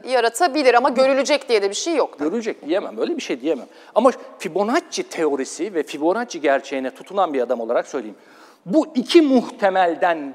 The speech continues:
Speaker 2: bir tanesi, bakın şunu da söyleyeyim. İki hafta yap-, önce yaptığımız bu yirmi dokuz bin düşüşü de bir Fibonacci altmış bir nokta sekiz kavuşması kabul edilip buradan da dönebilir.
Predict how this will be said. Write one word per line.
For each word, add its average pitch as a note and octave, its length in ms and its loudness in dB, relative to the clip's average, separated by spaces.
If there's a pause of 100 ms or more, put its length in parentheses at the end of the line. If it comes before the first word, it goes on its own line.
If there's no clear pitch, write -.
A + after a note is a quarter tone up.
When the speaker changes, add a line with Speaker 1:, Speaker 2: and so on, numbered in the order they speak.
Speaker 2:
bir C#4+ 240 4
tanesi, D#3 520 -2 (360)
bakın D#3 300 2 (220)
şunu A#3+ 280 -4
da D#4 80 8
söyleyeyim. G#2 360 -4 (480)
İki D#4 240 -2
hafta A#3 340 2
yap-, F3+ 360 -2
önce F#3 260 0
yaptığımız D#3+ 520 0
bu F3 80 -4
yirmi E3+ 280 -2
dokuz C4+ 360 4
bin G3 220 0
düşüşü B3 380 0
de A#3+ 240 -2 (200)
bir G#3+ 120 -6
Fibonacci A3+ 520 -6
altmış G3+ 360 -6
bir A#3 120 -4
nokta G#3+ 240 -4
sekiz A3 300 -10
kavuşması G#3+ 520 -4
kabul F#3+ 260 -2
edilip G#3+ 280 -4
buradan A3+ 380 2
da B3 120 4
dönebilir. C#3 460 -2